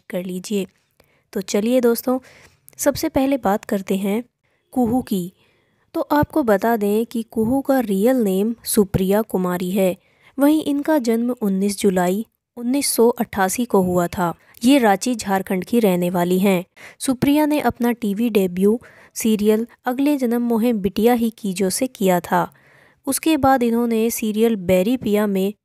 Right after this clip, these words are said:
मुख्य अभिनेत्री के रूप में काम किया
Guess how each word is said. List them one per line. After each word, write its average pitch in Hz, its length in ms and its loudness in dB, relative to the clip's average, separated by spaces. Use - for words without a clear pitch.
मुख्य 254 300 -2
अभिनेत्री 196 520 0
के 214 160 2
रूप 190 280 -2
में 208 180 0
काम 185 240 -4
किया 180 360 -4